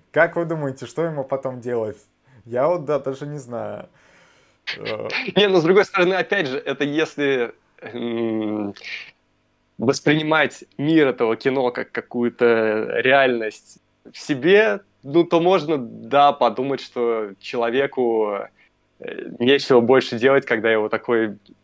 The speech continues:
Speaker 2: глобальный план мести выполнен. С другой стороны, за пятнадцать лет можно было найти еще какие-то интересы, цели
Speaker 1: Ну,
Speaker 2: и
Speaker 1: может
Speaker 2: так
Speaker 1: быть,
Speaker 2: далее.
Speaker 1: но,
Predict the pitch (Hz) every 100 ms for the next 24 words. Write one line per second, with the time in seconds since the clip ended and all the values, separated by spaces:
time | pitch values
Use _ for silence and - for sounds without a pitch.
0 | _ 117 110 113 120 110 110 - 117 110
1 | 117 120 - 113 143 127 117 101 101 107
2 | 139 - 113 110 120 107 - 120 117 -
3 | 113 123 123 107 101 104 104 107 104 101
4 | 101 - 110 107 107 - - - - -
5 | 104 - - 107 104 - - 120 107 101
6 | - - - _ _ _ _ - 110 107
7 | - - 151 131 135 151 135 127 120 120
8 | 139 131